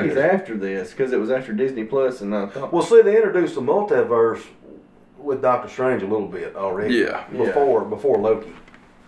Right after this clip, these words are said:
Speaker 1: Yeah.
Speaker 2: They've mentioned it. Loki,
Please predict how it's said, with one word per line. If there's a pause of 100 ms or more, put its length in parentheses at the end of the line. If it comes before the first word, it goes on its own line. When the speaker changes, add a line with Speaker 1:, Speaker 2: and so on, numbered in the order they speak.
(400)
Speaker 1:
Yeah.
Speaker 2:
They've
mentioned
it. (720)
Loki,